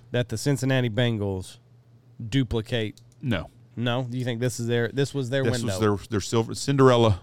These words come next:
Speaker 1: Really?
Speaker 2: Cinderella got left at the ball.
Speaker 1: You
Speaker 2: I
Speaker 1: think
Speaker 2: think they
Speaker 1: so?
Speaker 2: got a good football team. They need to get a lot better on defense. Um, they should have never beat Tennessee.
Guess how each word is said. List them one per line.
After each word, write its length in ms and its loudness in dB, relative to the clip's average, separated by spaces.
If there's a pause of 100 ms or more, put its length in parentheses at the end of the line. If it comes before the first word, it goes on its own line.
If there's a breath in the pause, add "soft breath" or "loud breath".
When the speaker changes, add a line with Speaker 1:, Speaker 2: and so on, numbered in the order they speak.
(100)
Speaker 1:
Really? 440 2
Speaker 2:
Cinderella 360 4
got 120 2
left 220 2
at 60 -6
the 60 -8
ball. 320 2 (140)
Speaker 1:
You 80 -10
Speaker 2:
I 60 2
Speaker 1:
think 80 6
Speaker 2:
think 100 6
they 80 6
Speaker 1:
so? 60 4
Speaker 2:
got 120 4
a 60 2
good 160 2
football 340 2
team. 280 -2
They 100 -2
need 140 -2
to 60 -8
get 120 -2
a 20 -2
lot 180 0
better 180 -2
on 140 -2
defense. 640 -4 (680 soft breath)
Um, 380 4 (320)
they 180 2
should 200 0
have 80 0
never 300 2
beat 240 -4
Tennessee. 580 -4